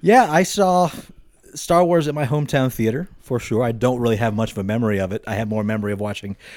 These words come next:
Superman, E T, and, uh, the, the Incredible Shrinking Woman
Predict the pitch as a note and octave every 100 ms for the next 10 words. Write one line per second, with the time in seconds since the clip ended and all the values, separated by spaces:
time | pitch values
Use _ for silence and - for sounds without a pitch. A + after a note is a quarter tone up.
0 | - - C#3+ B2 B2 A2+ A2+ A2+ B2 -
1 | C3 A2+ A2 - - - - _ - A2+
2 | G#2+ G#2+ G2+ - - _ _ _ _ -
3 | A2+ G#2 G#2 - C3+ A#2+ - B2+ - _
4 | - B2 A2+ C#3 A#2 - C#3 A#2+ A2+ D3+
5 | A2 F#2